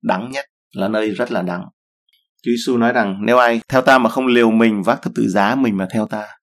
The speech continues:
thì không đáng cho ta." Và ý nghĩa của sự ăn năn thật. Và nguyện xin đây là nguyên tắc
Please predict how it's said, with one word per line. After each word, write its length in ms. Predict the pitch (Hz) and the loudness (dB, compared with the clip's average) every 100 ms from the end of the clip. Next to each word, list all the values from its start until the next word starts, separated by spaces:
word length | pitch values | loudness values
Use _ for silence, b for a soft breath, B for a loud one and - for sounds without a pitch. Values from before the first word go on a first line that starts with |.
| _ - | _ -12
thì 60 | |
không 240 | 90 101 98 | -10 -8 -6
đáng 240 | 92 107 | -6 -8
cho 120 | - - | -10 -8
ta." 80 | 92 - _ _ _ _ - | -8 -10 _ _ _ _ -6
Và 80 | 107 | -2
ý 140 | - 113 | 0 2
nghĩa 260 | 120 135 | 2 -2
của 140 | - 98 | -2 -4
sự 120 | - | -4
ăn 200 | - 110 | -4 -2
năn 180 | 110 107 110 | -2 -4 -4
thật. 180 | 98 - _ _ _ _ _ - | -6 -6 _ _ _ _ _ -4
Và 80 | 101 | 0
nguyện 240 | 110 98 | 0 -2
xin 200 | - 120 | 0 2
đây 120 | 120 | 4
là 80 | 110 | 2
nguyên 340 | 104 117 123 | 2 0 0
tắc 160 | 117 | -2